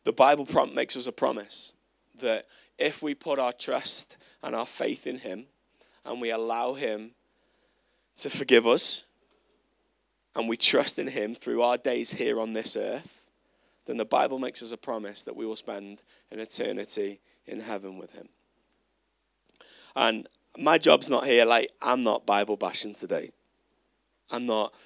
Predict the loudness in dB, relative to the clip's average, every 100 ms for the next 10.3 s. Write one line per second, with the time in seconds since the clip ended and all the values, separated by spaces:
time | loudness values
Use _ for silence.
0 | -20 -20 -20 _ -8 -6 -4 -4 -4 -2
1 | -4 -6 -10 -12 -12 -18 -14 -8 -2 0
2 | 0 -4 -8 -8 -8 -8 -10 -12 -10 -8
3 | -8 -12 -8 -4 -2 -4 -8 -8 -8 -10
4 | -12 -8 -8 -8 -12 -10 -6 -6 -6 -6
5 | -6 -8 -20 _ -6 -2 2 0 -2 0
6 | 2 2 -2 _ _ _ _ -14 -12 -8
7 | -8 -8 -8 -6 -8 -12 -20 -20 -20 _
8 | -4 -2 -4 -8 -6 0 2 4 2 0
9 | -4 -4 -4 -2 -2 -4 -4 -4 -2 -4
10 | -6 -10 -16